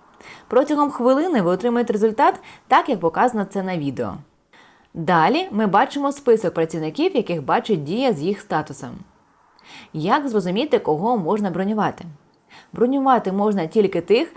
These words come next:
напроти кого стоїть "Не заброньовано"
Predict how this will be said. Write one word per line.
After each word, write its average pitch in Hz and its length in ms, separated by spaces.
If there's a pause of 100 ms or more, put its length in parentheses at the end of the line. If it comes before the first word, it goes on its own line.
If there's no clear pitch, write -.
(140)
напроти 196 360
кого 220 280
стоїть 208 460
"Не 190 240
заброньовано" 160 800